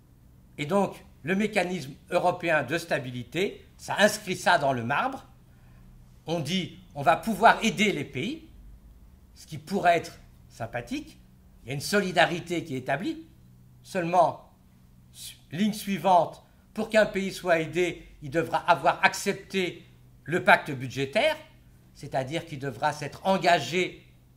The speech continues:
à réduire jusqu'à zéro ses déficits publics. Donc à ce moment-là, pourquoi l'aider ? Il devra avoir obéi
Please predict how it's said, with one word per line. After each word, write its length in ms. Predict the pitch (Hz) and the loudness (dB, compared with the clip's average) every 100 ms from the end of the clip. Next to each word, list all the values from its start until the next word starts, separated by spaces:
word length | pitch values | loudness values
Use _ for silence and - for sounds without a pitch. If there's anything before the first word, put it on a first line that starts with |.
| - _ - | -20 _ -8
à 160 | 143 139 | -6 -4
réduire 680 | 120 202 139 170 190 156 - - - - | -2 -2 -2 -4 -4 -4 -8 -14 -20 -20
jusqu'à 320 | - - 151 | -16 -4 -2
zéro 640 | 151 151 233 170 208 - - - - - - - - | 0 0 0 2 0 -2 -10 -20 -20 -20 -20 -20 -12
ses 180 | 156 | -8
déficits 420 | 131 139 139 156 135 | -6 -8 -10 -12 -12
publics. 500 | 151 160 330 330 - - - - | -10 -4 -4 -6 -16 -20 -20 -18
Donc 140 | 117 | -12
à 40 | 135 | -12
ce 100 | - | -8
moment-là, 340 | 139 143 160 | -4 0 0
pourquoi 360 | 165 160 - 170 | -2 -6 -2 -2
l'aider ? 380 | 165 226 320 - - - - - | -2 -6 -8 -14 -20 -20 -20 -16
Il 80 | 165 | -4
devra 300 | 185 160 185 | -2 4 6
avoir 360 | 165 175 - 220 | 6 4 4 2
obéi 560 | 220 208 208 202 - | 2 2 0 -2 -6